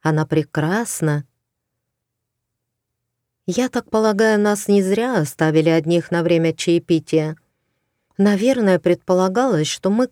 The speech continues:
как-то начнём взаимодействовать.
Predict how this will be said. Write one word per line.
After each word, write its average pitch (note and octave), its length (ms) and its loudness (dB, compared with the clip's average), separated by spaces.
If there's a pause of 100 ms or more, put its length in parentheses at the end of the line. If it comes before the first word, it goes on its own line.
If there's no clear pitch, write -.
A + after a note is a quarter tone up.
как-то A3+ 320 -4
начнём G#3+ 520 0
взаимодействовать. D#3+ 1300 -2